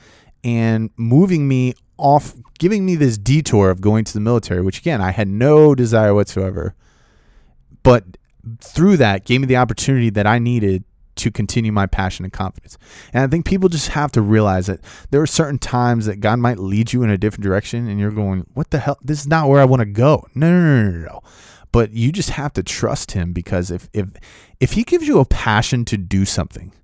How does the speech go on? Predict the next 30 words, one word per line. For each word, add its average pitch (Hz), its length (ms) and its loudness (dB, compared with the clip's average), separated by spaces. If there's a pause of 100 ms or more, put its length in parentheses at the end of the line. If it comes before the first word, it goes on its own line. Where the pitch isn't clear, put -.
(320)
like 101 140 -2
I 107 120 2
have 104 160 0
a 101 40 2
passion 101 360 -4
for 95 80 -2
acting, - 340 -6
I 107 80 -6
don't 156 180 -2
think 135 140 -6
he'll 113 180 -2
never 101 600 0 (720)
give 113 240 0
you 117 140 4
the 104 160 -2
opportunity 90 800 -2
to, - 180 -18 (400)
I 135 60 0
don't 185 120 0
think 165 140 -8
he'll 139 120 0
never 123 480 0 (260)
not 107 360 0
give 110 180 -2
you 101 120 2
the 98 120 0
opportunity 87 580 -4
to - 140 -14
do 71 160 -10
it. - 160 -20